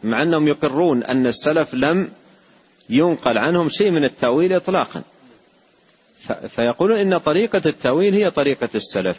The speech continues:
كيف؟ قالوا: "بمعنى أن الفريقين اتفقوا على أن هذه الآيات والأحاديث لم تدل على صفات." قالوا بمعنى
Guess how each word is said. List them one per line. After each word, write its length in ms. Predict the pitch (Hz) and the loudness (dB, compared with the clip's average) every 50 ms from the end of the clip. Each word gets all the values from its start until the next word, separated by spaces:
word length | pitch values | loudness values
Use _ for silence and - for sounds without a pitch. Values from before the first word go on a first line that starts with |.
| - - - | -8 -10 -4
كيف؟ 360 | - 156 131 117 120 - - - _ _ _ _ _ _ _ _ _ _ _ _ _ _ _ _ _ _ _ _ _ _ _ _ _ | -2 0 0 0 -2 -4 -10 -20 _ _ _ _ _ _ _ _ _ _ _ _ _ _ _ _ _ _ _ _ _ _ _ _ _
قالوا: 300 | - 180 202 202 208 190 | -2 0 2 2 2 4
"بمعنى 460 | 160 170 175 196 208 175 147 131 131 | 4 2 2 2 2 2 2 2 2
أن 360 | 131 135 185 190 196 190 180 | 0 0 0 0 0 2 2
الفريقين 880 | 165 151 139 - - 151 151 151 143 143 - - 147 165 175 175 180 175 - | 2 2 0 0 -2 0 2 2 2 0 0 -2 0 2 2 2 0 0 0
اتفقوا 800 | - 190 - - - - 170 135 131 120 - - 110 107 101 | -2 -2 -2 -2 -2 -2 0 0 0 -2 0 0 0 0 2
على 180 | 92 107 120 131 | 2 2 2 0
أن 340 | 131 - 156 160 151 139 131 | 0 0 0 0 2 2 2
هذه 760 | 117 117 117 123 135 147 170 185 190 190 170 170 156 143 139 | 0 0 -2 -2 -2 0 0 2 0 0 0 2 2 2 0
الآيات 520 | 131 - - 120 120 117 110 101 92 - | 0 0 -2 0 0 0 0 -2 -2 -2
والأحاديث 840 | 110 131 170 170 - 113 113 - - 143 135 135 135 165 196 196 - - - | -2 -2 -2 0 -2 -4 -4 -2 -2 -2 -2 0 0 -2 -2 -2 -4 -6 -4
لم 160 | 170 190 180 | -2 0 0
تدل 380 | 160 - 143 127 131 131 117 104 | 0 0 0 0 2 2 2 2
على 200 | 92 101 104 95 | 0 0 0 0
صفات." 480 | - - 101 87 87 87 - - - - - - _ _ _ _ _ _ _ _ _ _ _ _ _ _ _ _ _ _ _ _ _ _ _ _ _ _ _ _ _ _ _ _ _ _ _ _ _ _ _ _ _ _ _ _ _ _ _ _ _ _ _ _ _ _ _ _ _ _ _ _ _ _ | -2 -2 -4 -4 -4 -8 -10 -10 -14 -20 -20 -20 _ _ _ _ _ _ _ _ _ _ _ _ _ _ _ _ _ _ _ _ _ _ _ _ _ _ _ _ _ _ _ _ _ _ _ _ _ _ _ _ _ _ _ _ _ _ _ _ _ _ _ _ _ _ _ _ _ _ _ _ _ _
قالوا 240 | - 110 113 113 107 | -2 0 0 0 0
بمعنى 560 | 101 110 120 131 113 104 110 113 123 147 - | 0 2 2 2 2 2 0 0 0 0 -2